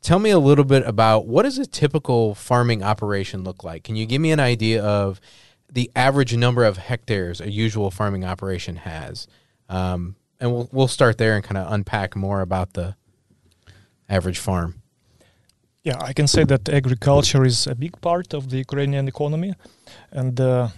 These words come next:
Speaker 2: the total arable land area is forty-one million hectares, which is one hun-, one hundred and two million acres, just for your, uh, understanding of what it is. And, uh, the average farm size, if we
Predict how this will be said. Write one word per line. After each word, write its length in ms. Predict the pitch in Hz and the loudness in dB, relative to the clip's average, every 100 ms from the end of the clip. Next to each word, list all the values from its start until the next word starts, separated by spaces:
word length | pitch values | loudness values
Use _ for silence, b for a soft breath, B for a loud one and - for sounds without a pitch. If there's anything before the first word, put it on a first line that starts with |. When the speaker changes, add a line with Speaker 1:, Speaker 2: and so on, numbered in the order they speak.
| - | -12
Speaker 2:
the 240 | 131 127 | -8 -6
total 560 | 131 156 156 - 131 117 - - _ _ | -2 -2 0 0 0 -2 -8 -16 _ _
arable 420 | 143 135 127 131 127 | 0 2 4 2 2
land 260 | 127 123 | 2 0
area 460 | 143 139 131 127 123 | 0 2 2 0 -2
is 240 | 131 123 - | -2 -4 -4
forty-one 640 | - 143 - 131 135 131 | -4 -4 -2 -2 -2 -2
million 440 | 135 131 127 120 | -4 -4 -6 -8
hectares, 680 | 107 131 131 - 180 190 - - | -10 -8 -6 -4 -4 -4 -8 -8
which 180 | 127 - | -4 -2
is 160 | 127 | 0
one 280 | 127 135 131 | 2 4 4
hun-, 320 | 117 139 131 - | 0 0 0 2
one 360 | 131 131 123 | 2 2 0
hundred 560 | 107 143 135 131 123 - B B B B B B | 0 0 4 2 0 -8 B B B B B B
and 200 | 135 127 | 2 4
two 100 | 170 | 6
million 400 | 143 147 139 131 127 | 8 8 6 2 0
acres, 500 | 123 127 127 - - | -2 0 0 -2 -4
just 220 | 127 127 - | -4 -6 -6
for 80 | 123 | -4
your, 300 | 127 123 - 127 | -2 -4 -4 -6
uh, 300 | 123 123 120 120 | -6 -6 -8 -6
understanding 500 | 117 113 131 131 127 | -4 -2 2 4 2
of 80 | |
what 160 | 120 127 | 0 -2
it 120 | 127 | 0
is. 160 | 135 - B B B _ _ _ _ _ _ | -2 -2 B B B _ _ _ _ _ _
And, 300 | 135 135 123 | 4 4 4
uh, 240 | 135 127 | 4 4
the 160 | 117 135 147 | 4 2 4
average 340 | 151 147 139 | 6 6 4
farm 300 | - 147 175 | 2 4 4
size, 400 | - 147 151 143 | 4 2 2 0
if 180 | 135 - | -2 0
we 360 | 139 135 127 | 2 4 4